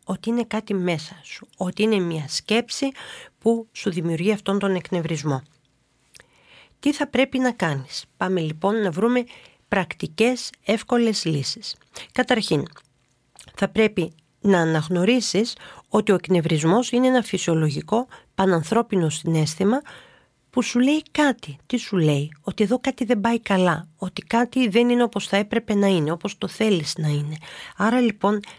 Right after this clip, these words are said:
δίνεις λίγο βάση και παρατηρείς τι είναι, πώς νιώθεις μέσα σου. Σταμάτα καταρχήν τις σκέψεις τύπου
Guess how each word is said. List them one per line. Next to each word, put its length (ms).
δίνεις 360
λίγο 300
βάση 460
και 120
παρατηρείς 760
τι 100
είναι, 400
πώς 200
νιώθεις 340
μέσα 380
σου. 220
Σταμάτα 680
καταρχήν 600
τις 160
σκέψεις 540
τύπου 480